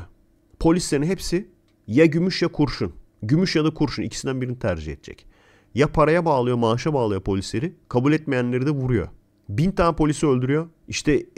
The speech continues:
e, onlarca hakimi öldürüyor. Bilmem kaç, dört tane, e, şey öldürüyor. Başkanlık adayı.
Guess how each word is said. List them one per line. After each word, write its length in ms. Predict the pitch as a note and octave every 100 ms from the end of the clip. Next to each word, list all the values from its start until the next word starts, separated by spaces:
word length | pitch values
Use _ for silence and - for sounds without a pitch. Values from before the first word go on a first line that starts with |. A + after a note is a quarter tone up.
| - A2
e, 100 | - - _ -
onlarca 840 | C3 D3 E3 E3+ E3+ D3 D3 E3 - -
hakimi 480 | G#2 G#2 G#2 D3
öldürüyor. 640 | D3+ D3 C#3+ C#3+ C#3+ C#3+ D3 _ _ _ _ G#2
Bilmem 340 | A#2+ - E3
kaç, 340 | D3+ D#3 - - G2+ G#2+
dört 360 | E3+ F#3+ -
tane, 500 | D#3+ D3+ D3+ F#3 B3 - _ _ _ -
e, 160 | A2 G#2+
şey 240 | - D3+
öldürüyor. 500 | C#3 A2 G2 F2+ C#2+ - - _ _
Başkanlık 600 | - G2 - C3 B2 C3+ F#2+
adayı. 320 | D#2+ D2